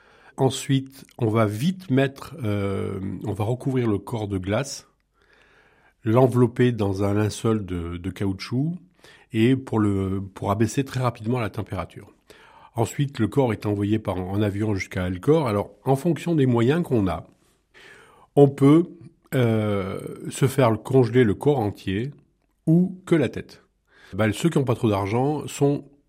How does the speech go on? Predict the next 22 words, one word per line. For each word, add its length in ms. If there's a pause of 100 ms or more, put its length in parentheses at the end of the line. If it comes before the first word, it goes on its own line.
(320)
euh, 220
dès 200
leur 160
arrivée, 440
sont 180
décapités. 540 (260)
C'est-à-dire 300
qu'il 120
y 40
a 20
une 80
machine 360
à 40
<laughs> 0
décapiter, 640
on 100
coupe 260
la 100
tête 200
de 100
la 100
personne, 480